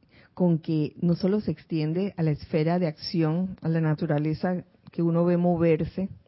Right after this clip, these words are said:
por ejemplo, los, el reino animal, sino a las susodichas expresiones inanimadas? Hasta las rocas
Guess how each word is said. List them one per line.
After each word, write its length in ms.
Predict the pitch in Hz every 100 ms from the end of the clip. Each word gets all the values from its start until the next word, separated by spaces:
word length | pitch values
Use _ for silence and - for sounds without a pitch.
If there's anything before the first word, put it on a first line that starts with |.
| -
por 140 | 165
ejemplo, 240 | 156 165 180
los, 300 | 165 160 -
el 140 | 170
reino 240 | 170 165 165
animal, 540 | 160 156 151 151 165 _ _ _ _ - - - -
sino 560 | 196 175 175 175 226 - _ _
a 80 | 170
las 220 | 170 165
susodichas 680 | - 165 170 180 190 233 -
expresiones 800 | 180 - - 165 - 175 175 214 -
inanimadas? 880 | 190 160 147 151 196 277 196 156 - _ _ _ _ _ _ -
Hasta 240 | 165 160
las 180 | 151 -
rocas 500 | 208 254 - 151